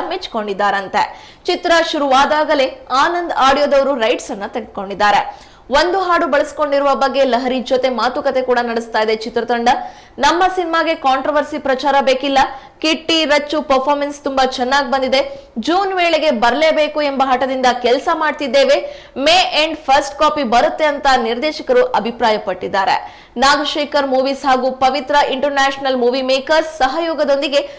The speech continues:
ಮಹಾನಂದಿ ಕ್ರಿಯೇಷನ್ಸ್ ನಿರ್ಮಿಸ್ತಾ ಇರುವ ಈ ಚಿತ್ರಕ್ಕೆ ನಾಗಶೇಖರ್ ಕತೆ, ಚಿತ್ರಕಥೆ ಬರೆದು ನಿರ್ದೇಶನ ಮಾಡ್ತಿದ್ದಾರೆ. ಸಂಗೀತ ನಿರ್ದೇಶಕ ಶ್ರೀಧರ ವಿ ಸಂಭ್ರಮ ಐದು ಸುಂದರ ಟ್ಯೂನ್ ಕಂಪೋಸ್ ಮಾಡಿದ್ದು,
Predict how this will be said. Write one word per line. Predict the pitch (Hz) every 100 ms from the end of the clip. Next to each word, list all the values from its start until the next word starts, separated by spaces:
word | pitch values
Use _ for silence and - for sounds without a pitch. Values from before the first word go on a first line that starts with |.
| - -
ಮಹಾನಂದಿ | 254 285 370 359 330 311
ಕ್ರಿಯೇಷನ್ಸ್ | 302 285 277 285 294 285 277
ನಿರ್ಮಿಸ್ತಾ | 247 240 254 254 254
ಇರುವ | 247
ಈ | 220 220
ಚಿತ್ರಕ್ಕೆ | - - 277 277 330 - - _
ನಾಗಶೇಖರ್ | 254 269 285 311 277 277 269
ಕತೆ, | 269 277 285 370
ಚಿತ್ರಕಥೆ | - 330 381 370 339 285
ಬರೆದು | 262 269 240
ನಿರ್ದೇಶನ | 285 220 202 226 226 226
ಮಾಡ್ತಿದ್ದಾರೆ. | 196 185 185 190 202 208 - - - - -
ಸಂಗೀತ | 330 392 392 392
ನಿರ್ದೇಶಕ | 370 320 359 359 339 320
ಶ್ರೀಧರ | 311 339 370 370
ವಿ | 320 302
ಸಂಭ್ರಮ | 294 302 294 339 294 294 -
ಐದು | 302 349 339
ಸುಂದರ | - 294 294 294
ಟ್ಯೂನ್ | 285 285 285
ಕಂಪೋಸ್ | 285 262 294 330 277
ಮಾಡಿದ್ದು, | 285 285 302 240 -